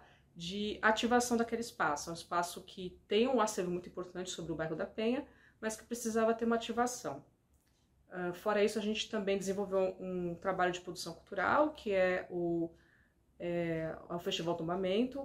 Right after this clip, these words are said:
O Festival Tombamento, ele é um trabalho de produção que busca articular os agentes locais, sejam eles, ah, artesãos, é,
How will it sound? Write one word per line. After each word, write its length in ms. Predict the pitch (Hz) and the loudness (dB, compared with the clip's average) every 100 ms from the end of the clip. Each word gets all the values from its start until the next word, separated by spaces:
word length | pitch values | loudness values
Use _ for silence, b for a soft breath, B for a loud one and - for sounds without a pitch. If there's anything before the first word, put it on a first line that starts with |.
| 277 | -10
O 60 | 277 | -10
Festival 320 | 202 196 196 | -6 2 4
Tombamento, 580 | 196 196 202 190 180 185 | 4 0 0 2 0 0
ele 220 | 185 185 | 0 2
é 80 | 185 | 4
um 280 | 185 185 185 | 4 2 -2
trabalho 640 | - 196 175 170 165 160 160 b b b _ | 0 0 4 6 6 4 0 b b b _
de 160 | 165 - | -14 -4
produção 840 | 190 185 180 - 190 180 165 165 - - | -2 -2 -2 0 2 2 2 -2 -10 -14
que 400 | - 190 190 - - | -6 -4 -4 -10 -8
busca 480 | 175 226 233 - 190 | 0 4 2 2 0
articular 880 | 196 196 - - 220 190 175 160 B B B - | 0 0 -2 4 8 10 10 8 B B B -6
os 160 | 190 | 2
agentes 540 | 214 180 208 240 - - | 4 6 6 4 2 2
locais, 920 | 202 196 185 180 196 294 - - b b b | 2 4 6 8 8 4 -2 -6 b b b
sejam 440 | - - 214 196 196 | -12 2 2 4 4
eles, 580 | 185 175 165 165 - - | 4 4 4 0 -4 -6
ah, 540 | 175 175 170 165 165 165 | 0 2 4 4 4 2
artesãos, 1080 | 165 180 156 190 214 226 214 208 208 - b b b b _ | -2 -2 4 6 8 6 6 2 -2 -10 b b b b _
é, 720 | - 180 175 170 165 165 165 | -4 0 2 2 2 2 0